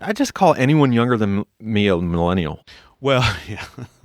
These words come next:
Speaker 2: All right. So Gen Z was born, Gen Z was born betw-, between nineteen ninety-seven and twenty twelve, and millennials, uh, are eighty-one to ninety-six.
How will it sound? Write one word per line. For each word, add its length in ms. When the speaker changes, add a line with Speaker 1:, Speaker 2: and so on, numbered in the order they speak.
Speaker 2:
All 80
right. 140
So 160
Gen 420
Z 640
was 200
born, 640
Gen 220
Z 140
was 140
born 280
betw-, 480
between 380
nineteen 320
ninety-seven 580
and 120
twenty 300
twelve, 560
and 120
millennials, 1080
uh, 360
are 240
eighty-one 640
to 120
ninety-six. 1040